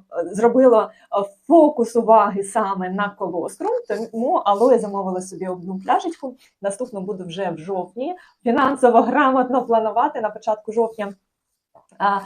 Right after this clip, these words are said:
що робить цей алоє? А, це алоє з суперфудом Асаї. Він саме, а, з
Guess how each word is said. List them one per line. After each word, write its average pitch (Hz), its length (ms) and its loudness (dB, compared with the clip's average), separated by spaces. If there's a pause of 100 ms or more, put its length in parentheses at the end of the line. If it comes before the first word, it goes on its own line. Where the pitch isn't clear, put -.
(180)
що 339 260 4
робить 254 380 4
цей 226 200 2
алоє? 175 400 -4
А, 196 440 0 (100)
це 285 340 2 (100)
алоє 269 420 2
з - 100 -10
суперфудом 220 720 -4 (120)
Асаї. 220 600 -4 (240)
Він 277 280 -2
саме, 262 600 -2 (520)
а, 262 260 4 (440)
з 247 360 2